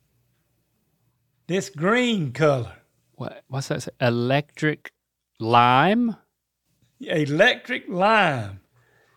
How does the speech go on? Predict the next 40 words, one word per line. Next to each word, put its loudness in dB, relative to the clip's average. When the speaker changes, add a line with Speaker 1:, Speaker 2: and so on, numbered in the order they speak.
Speaker 1:
And -2
I 2
don't 0
know 2
if 0
you -4
can -4
tell, 4
but -2
when -2
you, -8
when, -4
when -2
I'm 2
right 0
here -2
looking -4
at -14
these -4
things, -6
it's 0
electric. 2
It's 0
electric. 0
Speaker 2:
Boogie 4
Speaker 1:
Mm-hmm. 4
Speaker 2:
woogie 4
woogie? 2
Speaker 1:
I'm -4
telling 0
you. -10
'Cause, 0
hey, 2
if -2
you 2
paint 2
your 0
pumpkins 2
this -2
color 2